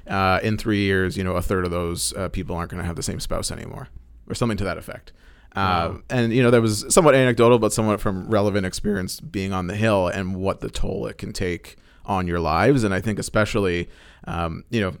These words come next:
Speaker 1: the commuting, the traveling back and forth, the living somewhere else a lot of the time, like, that's, uh, it's really tough. I mean,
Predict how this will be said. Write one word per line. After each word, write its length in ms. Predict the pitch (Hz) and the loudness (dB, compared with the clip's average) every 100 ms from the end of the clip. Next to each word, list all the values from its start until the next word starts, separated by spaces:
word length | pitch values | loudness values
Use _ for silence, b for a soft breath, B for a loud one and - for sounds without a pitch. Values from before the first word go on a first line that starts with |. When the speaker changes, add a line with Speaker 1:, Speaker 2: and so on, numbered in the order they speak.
| - | -8
Speaker 1:
the 100 | - | -4
commuting, 480 | 107 - 98 98 98 | -4 -4 -4 -2 -4
the 80 | 87 | -4
traveling 340 | - 98 95 | 0 0 0
back 240 | 92 95 92 | 0 -2 -4
and 100 | 87 | -6
forth, 260 | 101 92 | -4 -4
the 80 | - | -4
living 440 | 87 95 95 87 - | -4 -2 -2 -4 -6
somewhere 440 | - 95 92 85 | -4 -4 -2 -2
else 440 | 87 92 - - | 0 0 -2 -8
a 80 | - | -6
lot 240 | 90 82 87 | -4 -2 -4
of 60 | |
the 80 | - | -6
time, 320 | - 92 90 | -8 -8 -6
like, 100 | 87 | -4
that's, 320 | 107 110 - | -4 -4 -6
uh, 180 | - - - | -14 -14 -14
it's 180 | 170 - | -14 -14
really 560 | - 196 151 143 98 | -12 -4 0 0 -2
tough. 400 | - 151 139 - | -4 -2 -2 -2
I 60 | 107 | -6
mean, 320 | 98 92 90 | -6 -6 -8